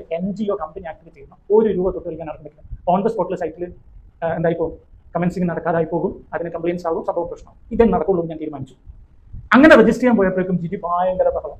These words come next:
പുറത്തുനിന്ന് ഒരാളെ എടുക്കണം. ഞാൻ അജ്മലിനെ മാഷിന്റെ പേര് തലകുത്തനെ പറഞ്ഞു. അവസാനം അങ്ങനെ രജിസ്റ്റർ ചെയ്തത് ജിജി, ഞാൻ, അവളുടെ അമ്മ. വീണ്ടും നോക്ക്, എനിക്ക് സഹിക്കാൻ പറ്റിയില്ല. ഒരു വർഷം ഞാൻ ഈ എൻ ജി ഒ ആക്റ്റീവ് ആക്കാതെ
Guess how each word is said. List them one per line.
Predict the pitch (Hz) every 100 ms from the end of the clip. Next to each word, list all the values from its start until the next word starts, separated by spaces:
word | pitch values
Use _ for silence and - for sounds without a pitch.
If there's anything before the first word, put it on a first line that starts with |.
| -
പുറത്തുനിന്ന് | 165 180 170
ഒരാളെ | 175 180 175
എടുക്കണം. | 165 156
ഞാൻ | 156 180
അജ്മലിനെ | 170 196 202
മാഷിന്റെ | 190 190 202
പേര് | 202 220
തലകുത്തനെ | 190 208 208 -
പറഞ്ഞു. | 156 - - - - 180
അവസാനം | 180 190
അങ്ങനെ | 180 170
രജിസ്റ്റർ | 160 170 -
ചെയ്തത് | 175 160 196 -
ജിജി, | 165 185 226 330 -
ഞാൻ, | 160 165 226
അവളുടെ | 135 151
അമ്മ. | 135 143 - _ - _ _ -
വീണ്ടും | 233 220
നോക്ക്, | 147 - - - -
എനിക്ക് | 247 285
സഹിക്കാൻ | 247 240
പറ്റിയില്ല. | 269 196 143 - - - - -
ഒരു | 320
വർഷം | 233 - 220
ഞാൻ | 196 190 190
ഈ | 190
എൻ | 175
ജി | 180
ഒ | 175
ആക്റ്റീവ് | 156 - 170
ആക്കാതെ | 160 156 160